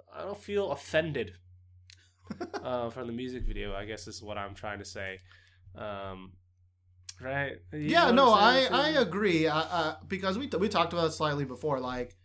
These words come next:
Speaker 2: there's some s-, uh, sexy moves, like,
Speaker 1: Mm.
Speaker 2: off the top of my head, like Girls' Day, where it just,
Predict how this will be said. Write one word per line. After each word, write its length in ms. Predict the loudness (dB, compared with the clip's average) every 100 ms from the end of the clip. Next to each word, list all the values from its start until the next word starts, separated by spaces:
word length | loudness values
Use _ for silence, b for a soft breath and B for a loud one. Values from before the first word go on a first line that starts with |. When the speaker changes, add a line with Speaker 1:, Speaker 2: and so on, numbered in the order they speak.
| _ _ _ 6
Speaker 2:
there's 300 | 6 6 2
some 380 | 2 4 6 2
s-, 360 | -4 -8 -8
uh, 320 | -2 0 0 -2
sexy 440 | -6 -2 -2 0 0
moves, 440 | 2 0 -2 -4
like, 200 | -4 -4
Speaker 1:
Mm. 180 | -4 0
Speaker 2:
off 120 | 0
the 60 | 2
top 180 | 0 0
of 40 |
my 140 | -2
head, 340 | -2 -2 -4 -6 b b b
like 240 | 2 2
Girls' 320 | 4 4 4 2
Day, 380 | -4 -4 -8 -12 _ -2
where 440 | 2 4 6 4 2
it 80 |
just, 380 | -2 -4 -6 -18